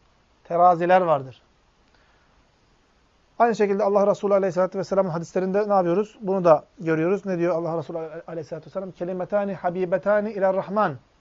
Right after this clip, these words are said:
hafifetani alel lisan, sekiletani fil mizan." İki kelime vardır. "Habibetani iler rahman." Rahman'a çok sevimlidir. Değil mi? Ondan sonra diyor Aleyhisselatü Vesselam, "Hafifetani alel lisan."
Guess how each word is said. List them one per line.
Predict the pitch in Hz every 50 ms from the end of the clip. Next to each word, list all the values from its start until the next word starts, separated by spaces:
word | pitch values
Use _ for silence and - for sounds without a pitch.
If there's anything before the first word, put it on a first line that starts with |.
| _ _ _ _ _ _ _ _ _ _ _
hafifetani | - - 170 - 208 185 175 196 185 202 220 220 214 208 208
alel | 165 180 185 175 175 170
lisan, | 170 147 - 196 196 220 254 269 269 _ _ _ _ _ _ _ _ _ -
sekiletani | 196 - - 202 208 208 214 208 233 240 226 226 247 -
fil | - 208
mizan." | 214 208 214 208 185 196 208 190 160 135 123 - _ _ _ -
İki | 247 - 269 240
kelime | 240 247 240 254 254 247 233
vardır. | 220 196 175 151 143 135 - _ _ _ _ _ _ _ _ _ _ _ _
"Habibetani | _ - 208 220 240 240 214 240 226 269 285 285 269 269
iler | 254 247 254 247 233
rahman." | 247 208 185 226 262 254 220 156 151 - - 185
Rahman'a | 208 185 214 233 233 233 240 262 294 294 285 - _ _ _ _ _ _ _ _ _ _ _ _
çok | - 302 339 -
sevimlidir. | - 240 220 208 190 170 156 143 135 127 - _ _ _ _ _ _ _ _ _ _ _ _ - -
Değil | 277 294
mi? | 240 175 156 _ _ _ _ _ _ _ _ _ _ _ -
Ondan | 214 220 254 254
sonra | 208 247 254 262 247
diyor | 254 247
Aleyhisselatü | 240 202 214 220 233
Vesselam, | 196 247 247
"Hafifetani | - - 247 226 262 262 220 262 254 262 277 285 269 262
alel | 233 233 240 240 233 233
lisan." | 226 214 220 226 226 233 247 277 285